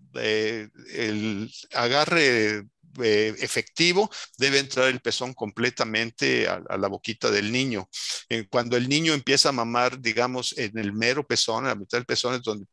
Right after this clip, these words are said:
se reseca, se agrieta, duele, sangra. Y entonces ahí es, es, eh, donde viene un poquito de alteración en esta forma. Entonces, eh, las grietas del pezón es por mala técnica de alimentación, o sea, por, y específicamente por un mal agarre.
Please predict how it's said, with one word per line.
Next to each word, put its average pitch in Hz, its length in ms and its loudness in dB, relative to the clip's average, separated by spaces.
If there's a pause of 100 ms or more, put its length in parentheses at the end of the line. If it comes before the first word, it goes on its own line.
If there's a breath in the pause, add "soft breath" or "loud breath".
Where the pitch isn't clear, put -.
(120)
se 101 220 0
reseca, 120 540 0
se - 140 2
agrieta, 120 680 2 (220 loud breath)
duele, 120 720 2
sangra. 117 800 0 (400 loud breath)
Y 107 80 -2
entonces 117 400 -4
ahí 113 260 4
es, 104 240 -2 (320)
es, 104 320 0
eh, 95 280 0
donde 104 360 -4
viene 113 260 0
un 117 80 -4
poquito 110 320 -4
de 107 40 2
alteración 101 500 -2
en 107 60 -2
esta 101 220 -4
forma. 98 280 -6
Entonces, - 840 -4
eh, 120 160 2
las 123 280 4
grietas 165 400 2
del 127 120 0
pezón 147 360 0
es 131 100 -2
por 104 260 -4
mala 127 380 2
técnica 147 640 0
de 110 120 0
alimentación, 107 640 -2
o 143 40 -8
sea, 127 160 -2
por, 113 360 -4
y 110 140 2
específicamente 110 840 -2
por 117 180 -6
un 123 180 -2
mal 120 200 2
agarre. 139 480 2